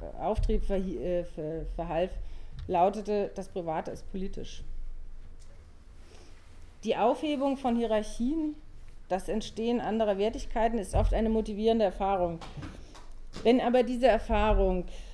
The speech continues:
äh, als Erfahrung nicht bewusst gemacht und als politische reflektiert wird,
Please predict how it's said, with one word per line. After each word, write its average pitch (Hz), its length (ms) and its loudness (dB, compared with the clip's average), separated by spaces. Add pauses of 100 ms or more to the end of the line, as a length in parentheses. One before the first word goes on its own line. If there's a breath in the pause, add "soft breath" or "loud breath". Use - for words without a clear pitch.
(140 loud breath)
äh, 196 140 4
als 226 280 2
Erfahrung 214 680 2
nicht 214 180 -4
bewusst 190 360 -4
gemacht 190 460 -2
und 196 180 -4
als 180 200 -2
politische 226 720 -2
reflektiert 185 720 -4
wird, - 240 -6